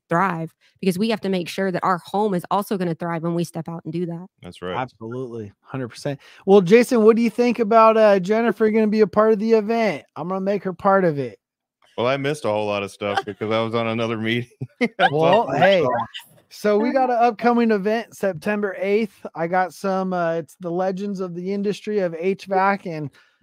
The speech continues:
Speaker 3: I really love what you guys are doing and stand for. And I would love for her to be able to get on my platform and to really deliver the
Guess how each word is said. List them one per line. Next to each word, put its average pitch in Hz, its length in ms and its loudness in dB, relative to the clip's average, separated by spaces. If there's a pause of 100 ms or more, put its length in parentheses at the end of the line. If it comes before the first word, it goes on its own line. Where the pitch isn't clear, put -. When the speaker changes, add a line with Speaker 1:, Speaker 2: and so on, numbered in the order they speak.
(140)
Speaker 3:
I 156 80 -2
really 226 360 -2
love 202 300 2
what 196 200 -2
you 185 160 -8
guys 190 360 -2
are 165 60 -4
doing 185 400 -2
and 160 140 -6
stand 185 480 -6
for. 156 520 -2
And 151 160 -8
I 151 140 -4
would 160 140 -6
love 185 380 0
for 170 240 -6
her 185 320 -2
to - 200 -10
be 170 220 -4
able 180 420 0
to - 140 -12
get 175 220 -2
on 180 180 0
my 151 200 -2
platform 151 880 -6
and 143 220 -10
to 143 140 -6
really 202 380 0
deliver 170 640 -2
the 143 120 -6